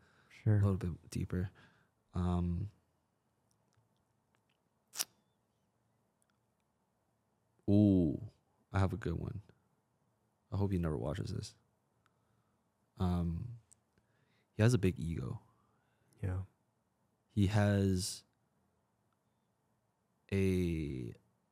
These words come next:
Speaker 2: huge ego in the sense that he never admits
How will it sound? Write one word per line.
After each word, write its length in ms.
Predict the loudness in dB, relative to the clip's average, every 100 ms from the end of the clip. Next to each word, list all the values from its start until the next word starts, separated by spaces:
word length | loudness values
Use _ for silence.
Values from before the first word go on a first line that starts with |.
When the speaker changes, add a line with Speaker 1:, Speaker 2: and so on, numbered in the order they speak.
| _ _ _
Speaker 2:
huge 520 | -20 0 4 6 4 0
ego 380 | 2 4 2 2
in 180 | 0 0
the 80 | 0
sense 600 | 0 0 0 -2 -6 -10 _ _ _
that 480 | -2 -2 -2 -6 -10 _ _ _ _ _ _ _ _ _ _ _ _ _ _ _
he 240 | -20 -2 2
never 520 | 4 2 2 2 2
admits 680 | 2 2 4 2 0 -6